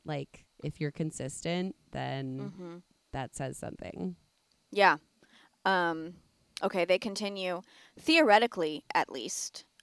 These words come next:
Speaker 2: uh, your date's logic isn't exactly sound. If muscle guys want muscle guys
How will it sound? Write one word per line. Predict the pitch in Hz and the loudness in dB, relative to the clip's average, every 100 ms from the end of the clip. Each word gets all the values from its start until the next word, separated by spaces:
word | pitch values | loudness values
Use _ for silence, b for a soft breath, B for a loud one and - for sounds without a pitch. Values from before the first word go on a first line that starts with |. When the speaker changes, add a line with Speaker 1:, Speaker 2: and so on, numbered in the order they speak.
| _ | _
Speaker 2:
uh, | 165 139 - | -2 0 -2
your | 190 226 | 4 4
date's | 254 277 330 - - - - | 6 4 4 0 -6 -6 -4
logic | 190 185 190 208 180 - | 4 8 8 8 0 0
isn't | 214 233 | -2 0
exactly | 247 214 175 190 185 | -2 2 2 2 0
sound. | 170 - 143 107 69 69 - b b b - | -4 -2 0 0 -4 -12 -20 b b b 0
If | 220 220 | 0 2
muscle | 208 254 330 | 2 4 4
guys | 214 170 180 | 8 8 6
want | 185 175 175 | 2 2 2
muscle | 196 277 190 | 0 2 2
guys | 156 139 143 190 | 4 4 2 0